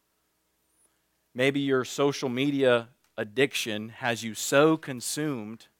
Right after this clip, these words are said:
that now you're in a pretty dark place online that you can't really get out of. Whatever that is,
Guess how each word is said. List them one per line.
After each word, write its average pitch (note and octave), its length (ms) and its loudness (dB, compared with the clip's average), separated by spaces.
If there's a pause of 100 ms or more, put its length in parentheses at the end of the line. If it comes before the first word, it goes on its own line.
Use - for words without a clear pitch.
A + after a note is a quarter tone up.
(840)
that A#2 180 0
now C#3 160 2
you're C#3+ 200 2
in D#3 80 2
a B2 60 2
pretty D3+ 320 -4
dark B2+ 500 4
place C3 520 -4
online A2 720 -2
that G#2+ 140 -14
you G#2 100 -16
can't A#2 260 -14
really A2 220 -4
get G2+ 140 -4
out F#2+ 220 2
of. F2 180 -12 (2750)
Whatever D3+ 360 2
that C#3+ 280 4
is, A2 520 -6